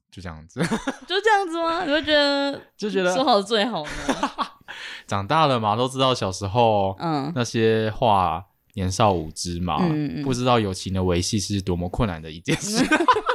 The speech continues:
Speaker 2: <laughs>
Speaker 1: 有一封我整理的时候，我真的吓到欸，
Speaker 2: 嗯。
Speaker 1: 因为我完全，完全真的忘记这件事情了。
Speaker 2: 嗯。
Speaker 1: 这个惊讶指数真的是，哦。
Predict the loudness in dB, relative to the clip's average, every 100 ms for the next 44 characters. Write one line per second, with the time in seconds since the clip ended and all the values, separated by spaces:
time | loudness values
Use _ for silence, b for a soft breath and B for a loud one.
0 | -2 -4 -2 -8 -8 -14 -4 2 4 4
1 | 2 2 0 2 2 2 2 0 0 -2
2 | 0 0 0 0 2 0 -4 -8 -8 _
3 | -12 -8 -6 0 2 4 2 2 0 2
4 | 2 4 2 2 0 0 0 2 4 4
5 | 2 0 2 4 4 2 -2 -2 -6 -2
6 | 2 4 2 0 -6 _ _ _ _ _
7 | -4 0 0 2 2 2 -2 -2 0 2
8 | 2 0 -2 0 4 4 4